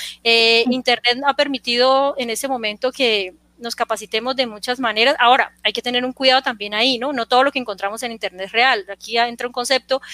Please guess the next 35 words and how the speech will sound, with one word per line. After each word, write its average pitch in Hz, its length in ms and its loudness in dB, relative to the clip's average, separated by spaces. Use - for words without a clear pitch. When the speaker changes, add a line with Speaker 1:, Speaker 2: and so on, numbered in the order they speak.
Speaker 1:
de 233 100 4
comunicación 214 680 -8
que 240 100 -10
estamos 247 280 -4
teniendo 214 340 -4
gravísimo 233 520 -2
y 240 80 2
es 208 120 -4
el 220 120 -10
tema 240 280 2
de 247 80 4
los 226 160 -2
trastornos 208 480 -4
de 233 80 -6
información 208 520 -8
en 214 120 -2
red. 262 240 4
Y 294 100 2
esta 294 360 2
aludi-, 277 540 2
eh, 240 240 4
hace 233 160 -2
alusión, 247 340 -2
pues, 269 320 0
a 220 400 4
las 214 180 -2
noticias 226 380 -8
falsas, 269 500 0
fake 254 220 2
news, 269 400 -4
eh, 220 500 2
videos 220 300 -2
falsos, 269 460 0
fotos 247 280 -6
falsas, 277 480 0